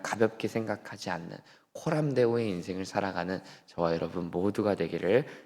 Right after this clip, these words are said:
간절히 소원하고 축복합니다. 함께 기도하겠습니다.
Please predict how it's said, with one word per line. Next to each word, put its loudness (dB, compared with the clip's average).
간절히 -4
소원하고 -2
축복합니다. 2
함께 -4
기도하겠습니다. 0